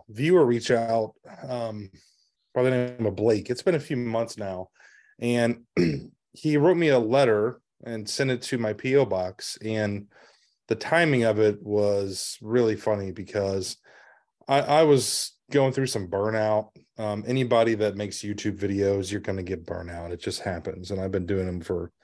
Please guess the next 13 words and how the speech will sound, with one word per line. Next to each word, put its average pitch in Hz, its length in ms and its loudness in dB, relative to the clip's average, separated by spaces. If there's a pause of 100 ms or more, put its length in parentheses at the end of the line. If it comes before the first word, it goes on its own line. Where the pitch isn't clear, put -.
(920)
God, 90 200 -2
what 90 140 -4
year 90 200 -6
is 82 140 -6
it? 85 200 -8 (600)
It's, - 400 -10 (240)
it's, - 200 -4
it'll 131 140 4
be 127 80 4
six 156 340 2
months 123 360 0
in 98 140 -6
March, 95 320 -4